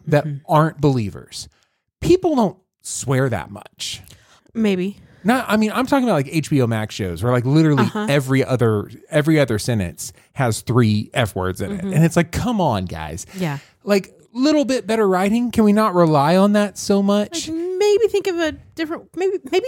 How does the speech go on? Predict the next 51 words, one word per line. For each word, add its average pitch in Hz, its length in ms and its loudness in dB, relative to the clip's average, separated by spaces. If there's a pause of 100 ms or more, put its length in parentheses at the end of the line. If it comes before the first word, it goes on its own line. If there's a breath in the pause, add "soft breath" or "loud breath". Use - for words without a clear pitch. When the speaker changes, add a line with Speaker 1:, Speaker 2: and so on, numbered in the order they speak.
Speaker 2:
buy 330 160 -2
a 359 120 -2
thesaurus. 208 600 -10
Speaker 1:
Yeah, 294 180 0
yeah. 247 300 0
I 190 80 -2
mean, 208 160 -2
here's, 208 300 2
here's 170 380 4
the 127 100 0
thing. - 200 -10 (500 loud breath)
I, 165 180 0 (100)
I 175 200 2
think 196 320 -2
that, 135 380 -2
like 135 160 0
I 139 40 2
said, - 260 -4
a - 60 -12
properly 147 520 2
placed 131 340 -2
swear 117 300 2
word 110 460 0
can 170 320 0
be 165 140 0
funny. 95 520 -4
We 165 140 0
Speaker 2:
Yes. - 60 0
Speaker 1:
call 175 220 4
'em 175 120 2
grown-up 156 480 0
words. 147 300 -2
They're 185 100 2
not 208 160 0
necessarily 180 500 0
bad 147 280 0
words. 147 280 -4
They 135 140 0
can 147 160 -2
be 147 80 2
used, 147 420 2
but 127 140 0
grown-ups 139 400 0
should 131 160 -4
be 131 100 0
the 131 100 2
ones 123 220 2
using 92 340 2
'em. - 140 0
Speaker 2:
Mm-hmm. 208 600 -6
Speaker 1:
Um, 120 280 2